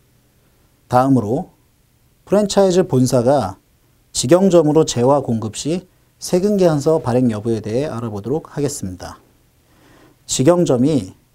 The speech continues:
프랜차이즈 본사의 지점이라 할지라도 별도의 사업자 등록 번호가 가진 별도의 사업장이기 때문에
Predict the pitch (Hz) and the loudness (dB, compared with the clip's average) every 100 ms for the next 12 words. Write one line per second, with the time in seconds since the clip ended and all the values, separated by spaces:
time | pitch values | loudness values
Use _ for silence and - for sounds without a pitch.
0 | _ _ - 202 196 202 196 185 180 - | _ _ -4 -2 -2 2 2 2 0 2
1 | 131 135 147 151 160 160 - 135 156 143 | 2 2 2 4 2 2 0 2 4 4
2 | 147 147 143 123 117 101 127 190 _ _ | 2 0 -2 -2 -2 -2 -4 -4 _ _
3 | _ _ _ _ 123 135 143 - 160 180 | _ _ _ _ -2 -2 -2 0 2 2
4 | 185 190 190 190 185 - 135 165 165 127 | 0 0 0 2 0 2 2 2 0 0
5 | 127 123 139 147 - _ _ _ - 120 | 2 4 2 0 -6 _ _ _ -10 -6
6 | 113 165 214 _ _ _ _ _ 123 139 | -2 -2 -2 _ _ _ _ _ -2 -2
7 | 143 160 175 175 165 165 139 127 110 - | 2 2 2 0 -2 0 0 0 -4 -8
8 | 107 104 139 117 85 | -8 -4 -4 -4 -8